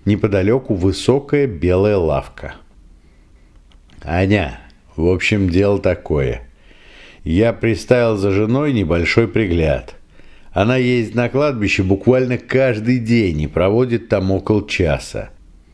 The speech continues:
Только за последние три дня она отвезла туда несколько картин, купленных специально, заметь.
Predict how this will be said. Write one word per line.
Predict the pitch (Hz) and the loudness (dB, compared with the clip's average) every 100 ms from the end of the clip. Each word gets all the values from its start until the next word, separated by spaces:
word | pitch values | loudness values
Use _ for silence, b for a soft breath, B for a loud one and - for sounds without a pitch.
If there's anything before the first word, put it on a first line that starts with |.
| - | -2
Только | 107 104 107 | 0 0 0
за | 101 | 0
последние | - 110 95 123 110 101 95 | 0 -4 0 -2 0 0 0
три | 113 110 95 | 2 0 2
дня | 95 147 113 | 0 0 0
она | 85 92 | 0 -2
отвезла | 87 90 101 92 110 113 | -2 0 0 2 2 0
туда | 113 98 85 | 0 0 0
несколько | 90 107 107 110 95 95 | 0 0 -2 -4 -4 -6
картин, | 87 147 127 - - 78 78 80 80 | -2 0 0 -6 -6 0 0 0 -2
купленных | - 95 - 90 95 - | -2 -2 0 -2 -2 -4
специально, | - 110 101 - 120 113 123 113 104 76 | -6 -4 -2 0 0 2 0 0 0 0
заметь. | 85 98 95 80 - | 0 2 0 -2 -8